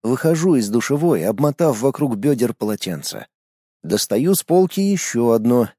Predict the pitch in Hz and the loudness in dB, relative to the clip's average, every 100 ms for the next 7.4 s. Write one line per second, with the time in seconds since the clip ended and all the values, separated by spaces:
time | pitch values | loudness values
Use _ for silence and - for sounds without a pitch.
0 | - 160 - 160 156 127 123 117 - 85 | -6 -4 -2 0 0 0 0 -2 -4 -8
1 | 62 - _ _ _ _ _ - - 120 | -10 -12 _ _ _ _ _ -10 -2 0
2 | 151 - 71 - _ 117 151 151 - 131 | 0 -2 -8 -10 _ -6 -4 -4 -2 0
3 | 143 160 143 123 143 - 160 135 127 123 | 0 2 0 0 -2 -2 -2 0 2 2
4 | - 139 113 120 120 98 107 107 156 123 | 0 -2 0 0 0 0 -2 0 0 0
5 | _ _ 110 131 110 - _ - 104 117 | _ _ 0 0 0 -6 _ -4 0 0
6 | - 139 117 90 110 135 110 110 98 139 | 0 0 -2 -2 0 0 0 -2 -2 -2
7 | 156 80 - - | -2 -2 -6 -12